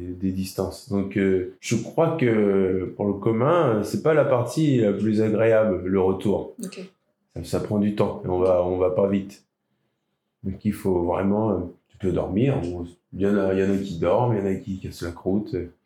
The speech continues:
Speaker 2: Sauvetage, ça veut dire que les conditions sont difficiles. Euh,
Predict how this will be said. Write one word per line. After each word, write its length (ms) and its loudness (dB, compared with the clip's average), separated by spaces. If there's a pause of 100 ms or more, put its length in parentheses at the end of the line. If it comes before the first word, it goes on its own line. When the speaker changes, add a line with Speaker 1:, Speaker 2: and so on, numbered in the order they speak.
Speaker 2:
Sauvetage, 380 0
ça 120 2
veut 100 0
dire 220 0
que 1160 -4 (440)
les 120 -8
conditions 480 -4
sont 180 -8 (460)
difficiles. 480 -4 (720)
Euh, 160 -6